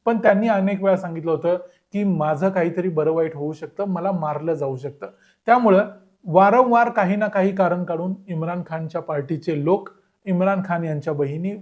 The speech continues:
त्यांना भेटायला जेलमध्ये जात असतात. आणि त्यावेळेला इम्रान खान जेलमधून त्यांना जे सांगतात त्याबद्दलच्या न्यूज, इम्रान खानचं ऑफिशियल स्टेटमेंट म्हणून त्यांची बहीण अलिमा खान किंवा उझमा खान पत्रकारांना सांगत होतात आणि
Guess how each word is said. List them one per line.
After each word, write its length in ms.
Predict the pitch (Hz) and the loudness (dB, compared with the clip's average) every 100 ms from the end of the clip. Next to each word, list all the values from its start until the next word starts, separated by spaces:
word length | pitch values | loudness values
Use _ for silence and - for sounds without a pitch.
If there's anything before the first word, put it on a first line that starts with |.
| - | -12
त्यांना 260 | - 147 156 | -8 -8 -8
भेटायला 400 | 139 131 151 151 | -8 -8 -6 -6
जेलमध्ये 400 | 143 147 151 151 | -4 -4 -4 -6
जात 220 | 147 147 | -6 -6
असतात. 260 | 151 - 196 202 - - | -6 -2 -2 -2 -20 -6
आणि 200 | 190 233 | 0 0
त्यावेळेला 560 | 196 196 202 220 202 196 | 0 4 6 6 4 2
इम्रान 440 | 208 180 190 196 | 2 0 -2 -2
खान 260 | 190 180 202 | -2 -4 -2
जेलमधून 500 | 160 185 190 190 220 | 0 0 2 0 0
त्यांना 280 | 202 202 226 | -2 0 0
जे 180 | 190 262 | 0 -2
सांगतात 440 | 262 185 175 175 175 _ - - _ | -2 -2 0 0 -2 _ -20 -20 _
त्याबद्दलच्या 520 | - 226 226 220 208 | 4 6 6 6 4
न्यूज, 320 | 180 160 175 180 | 2 2 0 0
इम्रान 380 | 170 170 185 185 | -4 0 0 -2
खानचं 320 | 165 156 180 | -4 -4 -2
ऑफिशियल 500 | 156 131 208 196 208 | -2 -2 -6 -4 -4
स्टेटमेंट 540 | 185 170 147 165 151 | -4 -6 -6 -6 -8
म्हणून 300 | 143 143 156 180 _ _ - | -8 -8 -6 -8 _ _ -4
त्यांची 320 | 156 156 185 | -2 -2 -2
बहीण 360 | 160 147 165 | 0 0 -2
अलिमा 400 | - 165 190 175 147 | -4 -2 0 0 -2
खान 300 | 143 135 135 | -4 -4 -4
किंवा 180 | 156 170 | -4 -4
उझमा 340 | 165 156 190 | -4 -2 -2
खान 280 | 190 147 143 147 _ _ | -2 -4 -6 -8 _ _
पत्रकारांना 580 | 180 175 185 180 180 185 | -4 0 2 2 2 0
सांगत 360 | 175 170 175 180 | -2 -4 -2 -2
होतात 260 | 170 196 | 0 -2
आणि 160 | 226 311 | -2 -8